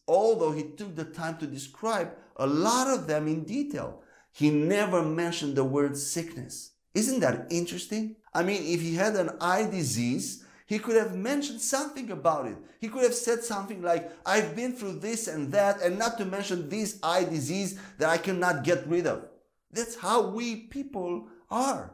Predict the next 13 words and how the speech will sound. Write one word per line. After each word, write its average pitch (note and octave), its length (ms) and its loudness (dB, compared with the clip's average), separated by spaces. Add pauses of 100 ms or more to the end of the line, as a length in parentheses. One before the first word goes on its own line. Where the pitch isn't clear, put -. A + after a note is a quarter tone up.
(140)
He G#3 140 -8
would A#3+ 160 0
have G#3+ 160 0
said D4 400 -4
something B3+ 680 -6 (180)
or F#3+ 200 2
something C4 480 0
about G3+ 320 0
a F3 60 -2
sickness, - 600 -6
but E3+ 260 0
he F#3 140 -4
never G3 800 2